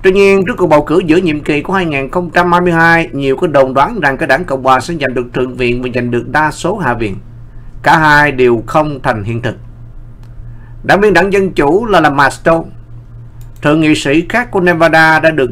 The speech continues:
gắn cờ trong cuộc bầu cử đó như một chiếc ghế khả thi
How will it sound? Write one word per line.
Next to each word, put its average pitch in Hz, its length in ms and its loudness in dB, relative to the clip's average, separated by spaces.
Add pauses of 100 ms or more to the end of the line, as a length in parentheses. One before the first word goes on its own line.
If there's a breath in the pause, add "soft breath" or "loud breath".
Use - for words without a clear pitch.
gắn 214 280 -4
cờ 131 320 6
trong 156 200 -4
cuộc 127 180 -2
bầu 123 220 2
cử 123 320 -4 (160)
đó 139 340 0
như 160 160 -2
một 123 340 -4
chiếc 214 180 -10 (100)
ghế 175 240 2 (120)
khả 135 200 0
thi 147 300 -4